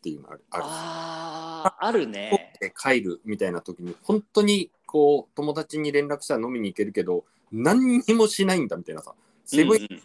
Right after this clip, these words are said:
Speaker 1: 噌汁飲んでるだけじゃねえか、俺みたいなさ。
Speaker 2: はいはいはい、あるね。
Speaker 1: うん。
Speaker 2: なんかそういう時に、こう、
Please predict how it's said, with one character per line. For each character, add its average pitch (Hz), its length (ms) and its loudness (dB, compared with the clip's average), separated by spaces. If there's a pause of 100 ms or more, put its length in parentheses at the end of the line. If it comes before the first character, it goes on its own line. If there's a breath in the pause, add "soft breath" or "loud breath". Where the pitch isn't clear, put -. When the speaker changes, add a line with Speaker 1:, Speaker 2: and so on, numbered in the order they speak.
(180)
Speaker 1:
噌 196 80 4
汁 180 220 4
飲 127 80 2
ん 165 80 2
で 113 80 0
る 110 80 0
だ 95 100 -2
け 113 80 2
じ 110 60 2
ゃ 92 40 2
ね 85 80 -8
え - 20 -14
か、 - 100 -16
俺 69 140 -14
み 151 80 -18
た - 100 -20
い 101 40 -16
な 101 100 -12
さ。 - 100 -16
Speaker 2:
は 151 160 -2
い 143 80 0
は 110 160 -6
い 90 60 -10
は 101 120 -14
い、 87 100 -14
あ 131 100 -4
る 95 120 -8
ね。 87 320 -16 (140)
Speaker 1:
う 82 80 -14
ん。 73 200 -16 (920 soft breath)
Speaker 2:
な 196 140 -4
ん 220 40 -8
か 240 80 -14
そ 285 320 -10
う 285 60 -4
い 285 60 -4
う 285 80 -6
時 277 240 -8
に、 107 320 -8
こ 104 400 -4
う、 - 960 -20